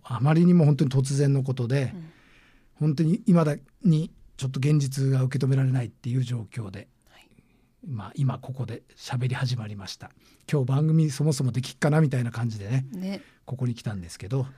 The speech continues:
Speaker 2: でもね、
Speaker 1: はい。
Speaker 2: ここでやらなかったらね、
Speaker 1: うん。
Speaker 2: さすがにちょっとタポシさんに怒られちゃう気は
Speaker 1: そうそうそう。そう。
Speaker 2: しています。
Speaker 1: ね、そうなんですよね。いや、もうだって今日もね、まあ、いつもタポシさんが座ってる席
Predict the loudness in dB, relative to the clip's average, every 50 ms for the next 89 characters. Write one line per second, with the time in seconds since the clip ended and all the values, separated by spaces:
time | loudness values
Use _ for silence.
0 | _ _ -14 -12 -12 -10 -8 -8 -6 -4 -4 -2 -2 -2 -2 -2 -4 -4 -6 -8
1 | -10 -2 2 4 4 4 4 2 -2 -8 -16 -18 -18 -16 -14 -14 -12 -10 -10 -10
2 | -10 -12 -12 -14 -16 -16 -16 -14 -14 -16 -18 _ -20 -20 -18 -16 -16 -14 -14 -12
3 | -12 -10 -10 -10 -10 -8 -8 -8 -8 -8 -8 -8 -6 -4 -4 -4 -4 -6 -8 -8
4 | -8 -6 -8 -8 -8 -10 -12 -10 -10 -10 -10 -12 -16 _ _ -20 -14 -10 -10 -8
5 | -10 -10 -12 -16 -16 -12 -10 -10 -8 -8 -10 -10 -12 -12 -14 -8 -4 -2 -2 -2
6 | -2 -4 -6 -12 _ _ -18 -12 -8 -8 -6 -6 -8 -10 -12 -14 -14 -16 -18 -20
7 | -18 -16 -16 -14 -12 -12 -12 -14 -16 _ -20 -20 -20 -20 _ _ -2 0 0 2
8 | 2 2 2 2 0 -2 -4 -8 -8 -6 -6 -6 -6 -10 -14 -18 _ 0 2 4
9 | 4 4 2 0 -2 -4 -8 -10 -14 _ _ _ _ -2 0 0 0 2 2 2
10 | 2 2 2 2 2 2 2 0 -2 -2 -2 -2 -2 -2 -4 -4 -2 -2 -2 0
11 | 0 -2 -4 -4 -4 -4 -6 -4 -6 -6 -6 -8 -12